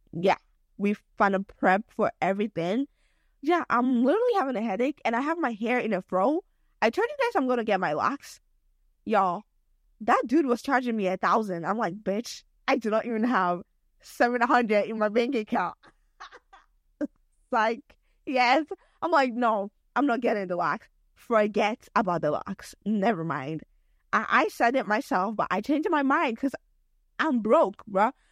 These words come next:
My paycheck is not even that much. I'm a student. I have one job. You talking about a thousand?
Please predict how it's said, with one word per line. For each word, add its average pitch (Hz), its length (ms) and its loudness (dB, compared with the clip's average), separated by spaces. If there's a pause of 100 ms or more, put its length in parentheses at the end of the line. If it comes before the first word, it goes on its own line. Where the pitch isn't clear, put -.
(120)
My 240 120 4
paycheck 403 480 0
is 294 120 0
not 269 160 2
even 233 280 -2
that 190 240 2
much. 185 440 0 (180)
I'm 196 180 0
a 202 40 -2
student. 202 440 -4 (100)
I 220 60 0
have 214 220 4
one 190 180 0
job. 156 320 2 (420)
You 415 60 -2
talking 508 200 2
about - 180 -4
a - 80 -6
thousand? 370 500 -2